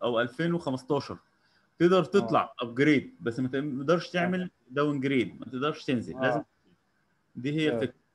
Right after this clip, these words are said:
Speaker 1: تمام؟ ال-، ال-، هي دي خاصية معينة هم عاملينها عشان الواحد كل شوية يشتري آخر إصدار.
Speaker 2: آه.
Speaker 1: تمام؟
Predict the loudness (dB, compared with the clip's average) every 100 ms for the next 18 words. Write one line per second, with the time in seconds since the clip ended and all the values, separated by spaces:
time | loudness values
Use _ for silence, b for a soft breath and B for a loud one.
0 | _ _ _ -4 -4 -6 _ _ _ _
1 | _ _ -6 -4 -2 -2 -2 -2 0 0
2 | 0 0 -2 -2 -2 -2 -2 -6 -8 -4
3 | 0 2 0 0 0 0 0 -2 -2 0
4 | -2 -2 -2 -2 -4 -10 -14 -8 -4 -4
5 | -6 -4 -4 -4 -2 0 -2 b b b
6 | -8 -2 2 4 4 2 0 2 2 2
7 | 2 0 -2 _ _ _ _ _ _ _
8 | _ _ _ -20 -20 -20 -20 _ _ _
9 | _ _ _ _ -20 -20 -20 -20 _ _
10 | -10 -10 -14